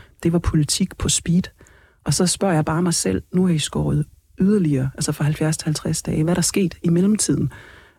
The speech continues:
Øhm, og jeg synes, det er så vigtigt, at vi giver os tid til at få den rette lovgivning igennem. Og det er uanset, om det er det her, eller samtykkelovgivning, eller coronalovgivning, hvor der var grund til, at det gik hurtigt.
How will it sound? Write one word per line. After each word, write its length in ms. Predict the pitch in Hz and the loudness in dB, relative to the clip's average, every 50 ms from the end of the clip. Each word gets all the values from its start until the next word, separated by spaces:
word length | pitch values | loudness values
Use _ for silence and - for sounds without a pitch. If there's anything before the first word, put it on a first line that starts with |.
| - - | -2 0
Øhm, 420 | 147 147 139 131 127 131 123 131 - | 2 2 4 4 2 2 2 0 2
og 80 | - 151 | 2 2
jeg 100 | 160 170 | 0 2
synes, 220 | - - 190 - | 0 0 -2 0
det 120 | - 208 180 | 0 0 2
er 160 | 160 165 180 185 | 2 0 0 -2
så 300 | - - - - 208 185 | -2 -4 -2 0 0 0
vigtigt, 640 | 175 165 165 185 220 - _ - - - 139 - - - _ _ - | 0 2 0 0 -2 -2 _ -6 -6 -6 -6 -6 -10 -18 _ _ -6
at 240 | - 165 156 - - | -2 -2 -2 -2 0
vi 120 | 160 160 | 0 0
giver 220 | 151 - - 160 143 | 0 2 0 0 0
os 140 | 147 - - | 0 -2 -4
tid 260 | - - 202 190 - | -2 0 0 0 -2
til 380 | - - - - 165 170 180 - - - _ _ _ _ - | -2 -4 -2 0 0 0 0 -2 -6 -20 _ _ _ _ -4
at 80 | 165 147 | -4 -2
få 160 | - 165 156 | 0 0 2
den 240 | 147 151 147 139 139 | 2 2 0 0 0
rette 200 | 135 151 190 196 | -2 0 0 2
lovgivning 540 | 175 151 143 151 - - 151 139 143 139 | 2 2 0 0 0 0 0 0 2 0
igennem. 300 | 135 135 - 160 156 147 | 0 0 0 0 2 2
Og 120 | 143 131 - | 0 2 2
det 60 | 220 | 2
er 40 | 208 | 2
uanset, 340 | 185 202 202 - - 180 - | 4 2 2 0 0 0 0
om 100 | 143 139 | 0 0
det 100 | - 147 | 0 0
er 20 | |
det 120 | - 180 | 0 2
her, 180 | 180 180 165 151 | 2 2 2 0
eller 140 | 143 - 127 | 0 0 -2
samtykkelovgivning, 1000 | - - 156 185 190 - - 160 156 143 - 151 - - 156 151 143 143 147 143 | 0 0 0 0 2 0 0 0 0 0 -2 -2 -2 0 0 2 2 2 0 0
eller 220 | - 143 139 135 135 - - - - - - - - | 0 0 0 0 -2 -4 -6 -12 -12 -12 -14 -14 -8
coronalovgivning, 880 | - - 180 165 180 190 208 214 185 156 151 156 - 175 156 147 143 147 | -4 0 2 4 4 4 4 4 2 2 2 0 0 0 2 2 2 2
hvor 160 | 147 147 151 147 _ - | 2 0 0 -2 _ -4
der 80 | 147 | -4
var 380 | 135 - - - 160 160 147 156 - _ _ - _ | -2 0 0 0 0 0 -2 -4 -8 _ _ -16 _
grund 240 | - - 196 233 214 | -2 0 0 0 0
til, 120 | - - 147 | 0 -4 -4
at 40 | |
det 80 | 143 131 | -2 -2
gik 120 | 143 143 | -4 -4
hurtigt. 380 | - - 147 156 151 143 135 - | -2 0 0 2 2 0 -2 -4